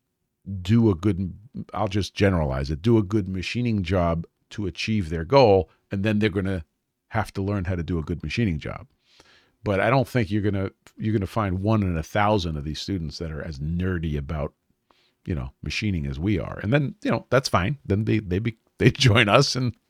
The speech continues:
and they're another one of the nerds. Um, okay, uh, let's see. Last chance. Any, any last minute questions? Because we're gonna wrap this up, guys,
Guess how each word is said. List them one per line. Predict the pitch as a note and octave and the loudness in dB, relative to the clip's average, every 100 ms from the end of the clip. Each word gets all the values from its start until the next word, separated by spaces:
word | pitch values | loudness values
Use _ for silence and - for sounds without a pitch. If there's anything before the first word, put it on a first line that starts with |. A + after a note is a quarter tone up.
| _ _ - - - | _ _ -20 -20 -4
and | B2 | -2
they're | A2 F#3+ | 4 4
another | C3+ B2+ C#3 | 6 6 6
one | C#3+ | 4
of | C#3+ C#3 | 4 0
the | F#3+ | 2
nerds. | D3+ F2+ - - - - - - _ - - _ - _ | 2 0 -10 -20 -18 -16 -18 -20 _ -20 -20 _ -20 _
Um, | C#3 C#3 C3+ A2+ _ _ _ _ _ _ _ _ - | 6 8 6 0 _ _ _ _ _ _ _ _ 2
okay, | C#3+ C#3 F#2 - | 4 6 4 2
uh, | A#2+ B2 A#2+ A#2+ | 4 6 6 6
let's | B2 C#3 | 4 2
see. | - C3+ | 4 4
Last | A#2 C#3+ C#3+ - | 8 6 6 6
chance. | D#3 B2+ A2 | 6 6 4
Any, | - D3 D3 | 2 2 2
any | C3+ C#3+ | 2 4
last | B2 B2+ C3 - | 6 8 6 4
minute | C3+ B2 | 0 0
questions? | - B2 - A#2 G2 | 4 2 2 -2 -2
Because | G#2 A2+ G2+ | -2 -2 -2
we're | A#2+ | 0
gonna | A2+ G#2 | 0 4
wrap | G#2+ G#2+ | 4 2
this | G2+ A#2 | 0 0
up, | A2+ | 0
guys, | - G2 G2 F2 | 2 4 4 0